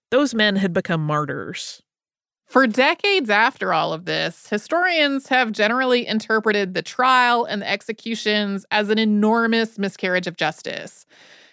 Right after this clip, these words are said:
Speaker 2: But in twenty eleven and twenty twelve, historian Timothy Messer Cruz published two books on this.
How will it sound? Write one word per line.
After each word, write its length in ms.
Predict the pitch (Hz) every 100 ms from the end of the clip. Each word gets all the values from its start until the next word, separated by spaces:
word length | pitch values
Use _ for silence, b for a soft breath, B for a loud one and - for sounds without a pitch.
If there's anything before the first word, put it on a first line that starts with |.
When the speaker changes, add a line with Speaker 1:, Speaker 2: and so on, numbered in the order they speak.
| b
Speaker 2:
But 100 | 202
in 80 | 190
twenty 340 | 190 247 269
eleven 520 | 269 226 220 226 233 220
and 100 | 208
twenty 300 | - 196 185
twelve, 540 | - 190 190 180 180
historian 640 | 196 - 233 233 226 220 220
Timothy 400 | - 233 233 220
Messer 340 | 208 214 196
Cruz 420 | - 233 220 202
published 600 | - 226 220 214 - -
two 260 | - 339 339
books 380 | 226 285 - -
on 200 | 202 196
this. 400 | 170 160 -